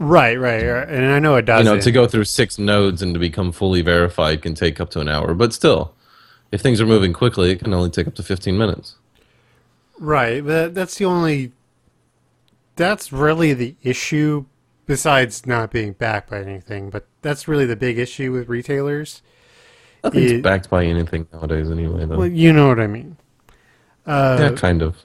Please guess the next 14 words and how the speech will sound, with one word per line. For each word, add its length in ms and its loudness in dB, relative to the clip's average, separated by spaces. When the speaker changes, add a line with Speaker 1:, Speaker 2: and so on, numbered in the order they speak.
Speaker 1:
Well, 300 2
you 140 -2
know, 220 2
the 100 -10
Speaker 2:
It's 120 2
backed 220 6
Speaker 1:
doll- 60 -2
Speaker 2:
by 80 6
security. 640 0
Speaker 1:
Well, 180 0
it's, 120 -4
it's 160 -4
backed 340 -2
by 460 0